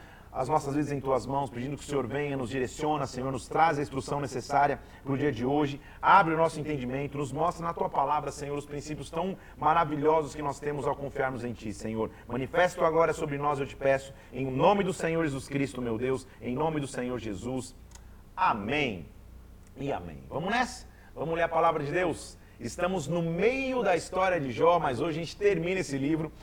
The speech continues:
Ontem eu, eu fui um pouquinho, um capítulo a mais do que tá no cronograma aqui. Então ontem a gente já leu vinte e sete, nós vamos começar hoje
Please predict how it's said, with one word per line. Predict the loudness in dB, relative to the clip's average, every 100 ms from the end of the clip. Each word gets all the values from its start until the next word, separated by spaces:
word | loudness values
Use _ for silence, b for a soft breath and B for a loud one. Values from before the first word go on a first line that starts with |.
| B
Ontem | 6 8 8 4
eu, | 4 4
eu | 4 2
fui | 2 0
um |
pouquinho, | 2 -2 -2 -2 -2 -2 B
um | -6 -2
capítulo | 2 2 2 2 4
a |
mais | 4 2 2
do | 0
que |
tá | -2
no | -2 -2
cronograma | -2 0 0 0
aqui. | -2 -2 -2 -2
Então | 0 2
ontem | 2 0
a | 0
gente | 0
já |
leu | 0 0
vinte | -2
e | -2
sete, | 0 0 0
nós | -4
vamos | -4
começar | -4 -4 0 2
hoje | 2 0 -4